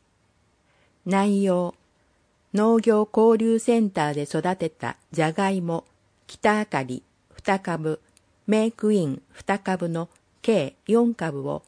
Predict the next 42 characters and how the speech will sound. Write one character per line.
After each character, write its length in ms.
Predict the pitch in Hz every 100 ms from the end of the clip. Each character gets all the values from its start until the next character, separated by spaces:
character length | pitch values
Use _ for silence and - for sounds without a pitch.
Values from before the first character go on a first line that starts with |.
| _ _
掘 100 | -
っ 40 | 233
て 340 | _ - 151
お 80 | 165
持 160 | 175 190
ち 160 | -
帰 280 | - 185 180
り 160 | 226 -
い 100 | 170
た 140 | 170
だ 140 | 156 156
き 140 | -
ま 200 | 139 135
す。 240 | - - - _ _ _ _ _ _ _ _ _ _ _ _ _ _
定 260 | 202 208 208
員 300 | 190 185 170 _ _ -
十 160 | 208
組、 440 | 214 - 135 123 120 _ _ _ 190
申 160 | 196
し 120 | 202 -
込 100 | 180
み 140 | 160
順、 300 | 143 143 139 - _ _ _ _ _
一 220 | - 220
組 340 | 220 135 123 - _ - -
五 140 | 170
人 280 | 196 208 160
ま 120 | 123
で。 180 | 123 - _ _ _ _ _ _ _ _ _
小 260 | - 233 220
学 240 | 220 226
生 220 | - 202 196
以 80 |
下 160 | 196 139
は 180 | 127 - _
保 120 | - 165
護 160 | 208
者 200 | 214 147
同 260 | 135 147 143
伴。 340 | 143 131 127 - _ _ _ _ _ _ _ _ _ _ _
料 240 | 226 226
金、 380 | 202 - 123 120